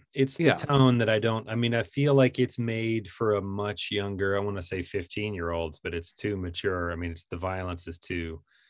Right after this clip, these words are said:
Speaker 1: but it's, it's aiming at that kind of high school. Like, they lay it on so, so thick as though they think the audience is not gonna be paying attention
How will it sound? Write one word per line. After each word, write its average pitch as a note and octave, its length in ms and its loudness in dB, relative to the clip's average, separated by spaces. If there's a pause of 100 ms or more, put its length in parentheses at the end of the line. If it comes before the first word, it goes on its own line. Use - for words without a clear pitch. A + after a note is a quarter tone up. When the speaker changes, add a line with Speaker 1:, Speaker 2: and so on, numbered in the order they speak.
(440)
Speaker 1:
but A#2 140 4
it's, A#2 260 2
it's C3+ 300 4
aiming C3+ 560 6
at G2 140 -6
that G#2+ 340 -2
kind G#2+ 400 -2
of F#2+ 400 -4 (920)
high A#2 420 2
school. F#2+ 840 -2 (1040)
Like, B2+ 280 4
they C#3 120 12
lay D#3 280 6
it D#3+ 60 4
on D3 220 4
so, C3+ 180 4
so C#3 540 2
thick C#3 420 2
as A#2+ 160 0
though B2 280 2
they A#2 160 0
think D3 280 -6
the C3+ 120 4
audience B2 440 2
is G#2 160 -8
not A#2 200 0
gonna B2+ 120 0
be A#2+ 140 0
paying A#2+ 300 2
attention A2 920 0